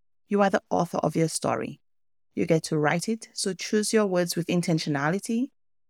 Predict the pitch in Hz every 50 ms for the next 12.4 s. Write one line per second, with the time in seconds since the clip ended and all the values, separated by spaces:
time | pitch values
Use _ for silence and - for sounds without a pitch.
0 | _ - - - 185 180 170 175 - 196 185 180 175 175 170 180 190 214 214 -
1 | 226 220 208 208 - 180 165 170 - 165 - - - - 196 185 185 180 180 180
2 | 170 165 156 147 139 147 170 214 285 294 233 - - 165 170 - - 180 170 -
3 | - - 220 208 - - - 202 196 170 - - 156 151 151 151 156 143 139 -
4 | - 165 175 185 185 _ _ _ _ _ _ _ _ _ _ - 175 160 156 -
5 | - 151 143 143 - 143 - - - - 113 - - - - - _ _ _ _
6 | _ _ _ _ _ _ _ _ _ _ _ _ _ _ _ _ - - 202 214
7 | - 233 240 226 196 - 196 196 208 214 226 247 269 - - - - 202 196 208
8 | 202 185 170 160 170 214 - - - 185 - - 180 170 165 170 - 165 165 -
9 | - 185 180 185 185 175 156 139 143 143 156 160 - 208 208 226 269 - - -
10 | _ _ _ _ _ _ _ - 202 202 - - 214 214 226 - 262 269 262 -
11 | 226 214 220 - - 190 180 180 - 185 180 170 165 160 170 - 175 165 - -
12 | - 160 165 - - 185 196